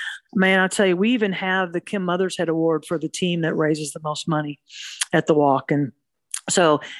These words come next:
you know, part of that walk is there's s-, several layers to it. One, obviously, is to raise money for scholarships, and it's raised over a half million dollars. So that, it's done its job there. So we've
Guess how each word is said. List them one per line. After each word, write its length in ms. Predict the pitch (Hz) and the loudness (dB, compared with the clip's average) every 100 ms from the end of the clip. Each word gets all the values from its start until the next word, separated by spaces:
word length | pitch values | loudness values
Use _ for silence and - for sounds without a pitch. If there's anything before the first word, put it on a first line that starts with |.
| - | -2
you 80 | 165 | 0
know, 100 | 156 | 0
part 320 | - 240 294 | 0 2 2
of 120 | 214 | 2
that 220 | 185 - | 0 0
walk 420 | 170 165 165 - | -2 0 -2 -4
is 300 | 170 156 147 - - - _ _ - | -4 -2 -4 -12 -20 -20 _ _ 0
there's 360 | 196 175 - - | 0 0 -6 -2
s-, 160 | 247 240 | 0 0
several 560 | - 330 302 277 202 | 2 0 2 0 0
layers 500 | 185 185 202 190 - | 2 2 2 -2 -6
to 280 | - 208 160 | -8 -4 -2
it. 100 | 135 | -4
One, 560 | 240 214 262 262 180 170 - | -6 0 2 2 2 -2 -6
obviously, 580 | 185 185 180 165 - 170 | -4 -2 -2 -4 -4 -6
is 80 | 160 | -4
to 120 | - | -4
raise 240 | 160 147 147 | -2 -2 -4
money 240 | 143 143 | -4 -4
for 240 | - 139 - | -6 -8 -8
scholarships, 640 | - - 135 120 - - - | -2 2 2 2 -2 -4 0
and 140 | 180 | 4
it's 180 | 202 190 | 4 4
raised 380 | 196 175 151 - | 4 4 0 0
over 320 | 202 180 156 | 0 2 0
a 40 | |
half 240 | 143 135 - | -2 -6 -6
million 240 | 147 147 | -4 0
dollars. 380 | 139 127 - - | 0 -2 -4 -2
So 180 | 175 156 220 | 2 2 4
that, 180 | 190 - | 2 2
it's 240 | 185 - | 0 2
done 200 | 220 208 | 2 2
its 160 | 175 - | 0 -4
job 320 | 180 165 156 | -4 -2 -2
there. 240 | 147 139 139 _ - | -2 -2 -6 _ -10
So 200 | - 269 | 0 2
we've 280 | 262 233 | 4 0